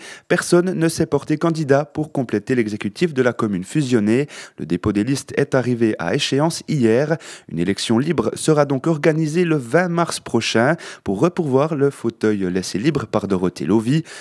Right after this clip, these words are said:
Le futur scrutin concerne le cercle électoral formé par Montsevelier, Vermes et Vic. Corban,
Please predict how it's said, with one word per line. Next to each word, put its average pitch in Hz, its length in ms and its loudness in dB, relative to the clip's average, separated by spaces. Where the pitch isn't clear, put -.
Le - 80 -10
futur - 320 -2
scrutin 131 340 0
concerne 123 400 -2
le 110 140 2
cercle - 320 -2
électoral 139 500 2
formé 123 380 -2
par 95 200 -4
Montsevelier, 156 840 0
Vermes 113 560 -2
et 87 160 -2
Vic. 151 400 0
Corban, 165 400 4